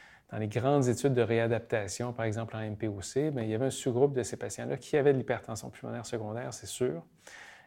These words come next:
Et, euh, on,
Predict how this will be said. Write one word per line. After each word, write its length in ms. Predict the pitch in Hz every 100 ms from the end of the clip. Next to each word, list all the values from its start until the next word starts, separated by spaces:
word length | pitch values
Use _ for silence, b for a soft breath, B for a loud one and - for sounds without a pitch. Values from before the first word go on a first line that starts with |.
| _
Et, 360 | 110 117 127 143
euh, 640 | 117 107 107 104 104 104 104 - B B B B _ _ 196
on, 420 | 127 117 113 113